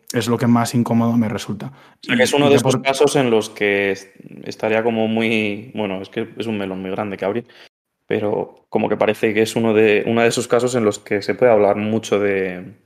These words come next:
Speaker 2: de obra y artista, ¿no? Si se puede separar o no.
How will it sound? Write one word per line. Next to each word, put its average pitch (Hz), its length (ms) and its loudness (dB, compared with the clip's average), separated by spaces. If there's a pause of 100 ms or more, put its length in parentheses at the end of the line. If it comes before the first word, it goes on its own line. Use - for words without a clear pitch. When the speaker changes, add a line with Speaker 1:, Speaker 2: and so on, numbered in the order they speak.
(800)
Speaker 2:
de 120 140 6
obra 123 240 8
y 110 60 4
artista, 107 500 -2
¿no? 131 260 -8
Si - 140 -12
se 104 140 -8
puede 110 220 2
separar 104 500 2
o 101 100 0
no. 104 160 -6